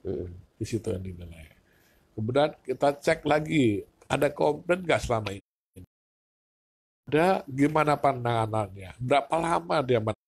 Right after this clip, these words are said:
Speaker 2: apakah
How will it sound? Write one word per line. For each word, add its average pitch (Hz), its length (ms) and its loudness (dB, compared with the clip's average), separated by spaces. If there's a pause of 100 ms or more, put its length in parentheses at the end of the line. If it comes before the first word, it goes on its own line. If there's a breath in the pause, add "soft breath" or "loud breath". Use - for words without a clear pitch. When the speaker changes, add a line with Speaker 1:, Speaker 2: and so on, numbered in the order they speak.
(2250)
Speaker 2:
apakah 117 640 4